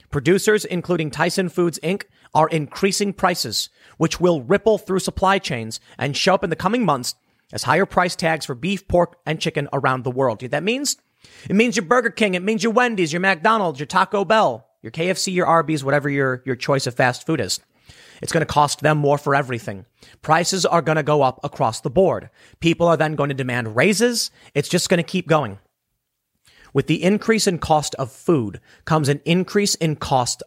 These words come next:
of everything. Workers need to eat. And if a worker at a fast food chain who normally gets a discount and spends six bucks on a meal at lunch now has to spend eight or nine, they're gonna say, "This ain't enough money."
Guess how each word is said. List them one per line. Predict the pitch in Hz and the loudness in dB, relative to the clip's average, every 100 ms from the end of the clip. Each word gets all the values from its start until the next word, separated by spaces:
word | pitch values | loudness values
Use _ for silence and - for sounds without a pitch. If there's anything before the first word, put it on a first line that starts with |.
| - | -4
of | 123 104 _ _ _ - | -4 -6 _ _ _ 0
everything. | 208 233 160 175 147 131 - 135 110 90 _ _ _ _ _ _ _ - | 2 2 0 0 0 -4 -4 -6 -6 -14 _ _ _ _ _ _ _ -14
Workers | 120 180 220 208 139 113 - | 0 2 2 2 0 -4 -10
need | 127 170 175 - | -4 -2 -2 -4
to | 185 | -6
eat. | 233 202 - - _ _ _ _ _ - | -4 -4 -6 -18 _ _ _ _ _ -2
And | 185 | 2
if | 202 | 4
a | 202 | 2
worker | 180 233 254 240 | 2 2 2 0
at | |
a | 214 | 0
fast | 208 196 - | 0 0 0
food | 214 208 | -4 -4
chain | - 131 110 110 _ - | -6 -8 -8 -16 _ -2
who | 185 | 0
normally | 190 226 247 226 185 | 4 4 2 2 0
gets | 175 | 0
a | 185 | -2
discount | 135 202 - 165 143 139 | -2 -2 -2 -4 -4 -6
and | 139 | -6
spends | - 160 156 | 0 0 0
six | - 208 - | -2 -2 0
bucks | 147 180 - | 0 0 -2
on | 151 | -2
a | |
meal | 143 190 180 | -2 0 0
at | 143 | 0
lunch | 185 214 147 - _ - | 0 0 -2 -10 _ -8
now | 143 175 | 0 2
has | 185 | 2
to | 175 | -2
spend | - 170 - | -2 -4 -2
eight | 185 | -4
or | 180 170 | -2 0
nine, | 202 220 143 156 _ - | 2 0 -2 -8 _ -4
they're | 196 | 0
gonna | 214 | 0
say, | 214 214 | 2 0
"This | 226 | 2
ain't | 254 240 | 0 0
enough | 233 202 | -2 0
money." | 269 359 302 | 0 0 -2